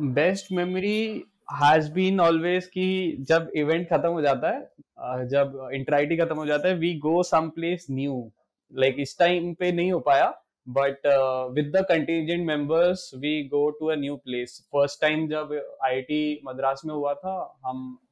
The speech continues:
मरीना बीच गए थे साथ में अर्ली मॉर्निंग सनराइज देखने। Uh,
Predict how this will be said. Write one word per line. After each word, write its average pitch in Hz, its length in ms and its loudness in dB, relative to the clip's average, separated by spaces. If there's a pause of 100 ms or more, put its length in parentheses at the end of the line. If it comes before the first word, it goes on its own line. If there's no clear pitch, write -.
मरीना 131 420 -4
बीच 135 260 -8
गए 131 160 -2
थे 180 140 -6 (340)
साथ 120 300 0
में 151 120 -4
अर्ली 135 480 -2
मॉर्निंग 135 320 -2
सनराइज 131 440 0
देखने। 117 340 -10 (480)
Uh, 120 260 0